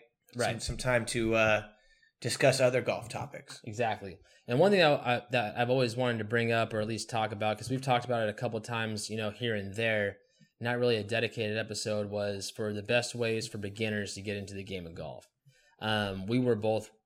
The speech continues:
Speaker 1: you know, once beginners, some s-, some sooner than later. Um, and being as the last year we saw three million new golfers play golf for the first time in their lives, um, in one single season,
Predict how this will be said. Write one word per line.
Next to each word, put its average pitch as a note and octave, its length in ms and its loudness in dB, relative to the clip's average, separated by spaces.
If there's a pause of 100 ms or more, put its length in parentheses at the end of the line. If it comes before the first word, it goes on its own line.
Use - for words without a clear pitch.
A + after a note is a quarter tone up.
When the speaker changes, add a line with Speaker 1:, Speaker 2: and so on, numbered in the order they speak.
(140)
Speaker 1:
you G#2 120 -6
know, G2 120 -4
once G#2 320 -4
beginners, A#2 720 0
some A2+ 240 -4
s-, - 240 -6 (160)
some A#2 540 -4 (140)
sooner C#3 520 4
than G#2+ 280 0
later. C3 600 2 (360)
Um, G2+ 640 0
and G#2+ 600 -2
being A#2 400 0
as A2 560 -2
the G#2+ 120 -4
last A2+ 440 0
year A#2+ 160 0
we A2+ 100 -4
saw G#2+ 400 -2 (220)
three A#2+ 240 -4
million A2 400 -2
new G#2+ 120 -2
golfers G#2 460 -2
play G#2 240 -2
golf G2+ 260 -4
for G#2+ 80 -8
the G2+ 80 -6
first G#2 300 -8
time G2+ 220 -6
in F#2+ 100 -8
their F#2+ 140 -8
lives, A2 720 0
um, G2 480 -4 (120)
in G2 220 -6
one A2 200 0
single G#2 340 -6
season, D#3+ 560 -2